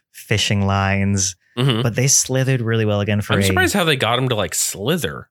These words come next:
Speaker 1: It was impressive.
Speaker 2: 'Cause, like you said, you can, in a lot of the scenes, you can see the fishing wire.
Speaker 1: <laughs> Yeah.
Speaker 2: Or, like, you can tell this, the clip's been reversed and it's, like,
Speaker 1: Mm-hmm.
Speaker 2: really choppy and, like, clunky. But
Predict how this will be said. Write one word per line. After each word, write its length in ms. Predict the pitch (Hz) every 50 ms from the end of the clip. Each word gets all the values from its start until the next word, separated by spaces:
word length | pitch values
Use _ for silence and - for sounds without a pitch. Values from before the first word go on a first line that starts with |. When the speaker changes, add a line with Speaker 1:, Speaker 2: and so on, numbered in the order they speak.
| _
Speaker 1:
It 160 | - 110 -
was 140 | - 135 127
impressive. 580 | 131 120 - 131 147 190 - - 98 90 87 85
Speaker 2:
'Cause, 260 | - 139 127 120 - -
like 200 | 127 127 123 -
you 40 | -
said, 280 | - 117 92 87 85 101
you 100 | 135 139
can, 220 | 151 147 123 113 - 113
in 80 | 117
a 80 | 113 104
lot 220 | 95 98 98 98 95
of 60 | 90
the 40 | -
scenes, 220 | 104 95 92 101
you 60 | 101
can 100 | 95 98
see 220 | - - - 95 92
the 100 | 92 90
fishing 280 | - 87 87 - 107 107
wire. 340 | 107 107 107 127 135 135
Speaker 1:
<laughs> 180 | - - - -
Yeah. 400 | - - - - - - - - - _ - -
Speaker 2:
Or, 180 | 123 123 123 120
like, 260 | 110 107 104 104 -
you 80 | 117 113
can 100 | 110 110
tell 180 | 110 110 104
this, 240 | 98 98 90 90 - - -
the 160 | 98 98 95
clip's 280 | - - 110 101 - -
been 160 | - 104 98
reversed 540 | 98 98 92 87 92 87 98 104 - - -
and 80 | 104 104
it's, 80 | 104 104
like, 80 | 98 104
Speaker 1:
Mm-hmm. 60 | 107
Speaker 2:
really 180 | 98 98 95
choppy 400 | 90 - - 85 87 - 90 87
and, 300 | 87 85 85 85 87 101 - -
like, 300 | 95 92 92 - _ _ _ _ _ _ -
clunky. 480 | - 107 98 107 - 135 127 131 135 _ _ _ _ _ _ _ _ _ -
But 440 | 123 113 123 123 123 113 - -